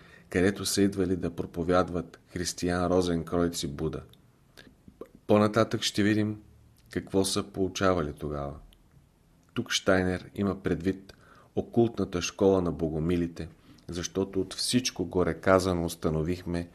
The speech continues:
че богомилството е едно окултно учение. Щом като е окултно учение,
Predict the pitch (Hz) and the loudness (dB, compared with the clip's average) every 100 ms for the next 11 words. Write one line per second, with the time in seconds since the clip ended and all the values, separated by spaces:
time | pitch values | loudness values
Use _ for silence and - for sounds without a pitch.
0 | - - - - 85 82 82 85 104 - | -20 -20 -6 -4 2 2 2 0 0 -2
1 | - - 90 80 85 95 82 - 107 104 | -10 -4 -2 0 0 -2 -4 -4 -4 -4
2 | - 82 78 - 90 76 - - _ _ | -4 -6 -4 -2 -2 -2 -8 -16 _ _
3 | _ _ _ _ - - - - - - | _ _ _ _ -20 -20 -20 -20 -20 -12
4 | - 110 110 107 - 95 87 85 - 107 | 0 0 0 -2 0 2 2 0 0 0
5 | 104 95 90 98 90 90 87 | 0 -2 0 -2 -2 -4 -8